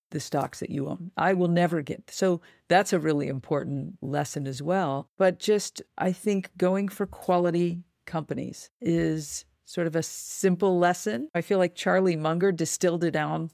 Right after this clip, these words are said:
or maybe Kung Fu Panda. The, the secret sauce is there is no secret sauce.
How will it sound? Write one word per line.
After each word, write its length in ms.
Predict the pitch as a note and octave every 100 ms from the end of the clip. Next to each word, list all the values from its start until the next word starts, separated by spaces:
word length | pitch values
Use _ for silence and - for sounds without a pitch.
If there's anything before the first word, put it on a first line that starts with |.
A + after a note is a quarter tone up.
| -
or 140 | E3+
maybe 280 | D#3 E3 D#3+
Kung 360 | - F3+ E3 D#3
Fu 220 | F#3 E3
Panda. 640 | - F3 D#3 D#3+ E3+ G3 - G3+
The, 220 | E3 F3
the 180 | D#3+ E3
secret 380 | - F3+ E3
sauce 260 | - E3 D#3+
is 160 | E3 D#3
there 140 | D#3+
is 240 | E3 D3
no 120 | D3 D3
secret 380 | - D3+ C#3
sauce. 520 | - C3+ B2+ - -